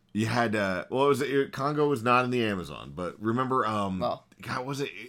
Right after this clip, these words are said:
Speaker 1: it, like, IMAX? There was, like, six or seven, uh, like,
Speaker 2: Let's cut
Speaker 1: Amazon
Speaker 2: out that part,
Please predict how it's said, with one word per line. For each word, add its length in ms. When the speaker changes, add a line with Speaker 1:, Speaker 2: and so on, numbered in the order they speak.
Speaker 1:
it, 140
like, 300
IMAX? 680
There 80
was, 140
like, 180
six 360
or 60
seven, 320
uh, 120
like, 280
Speaker 2:
Let's 200
cut 140
Speaker 1:
Amazon 300
Speaker 2:
out 100
that 80
part, 60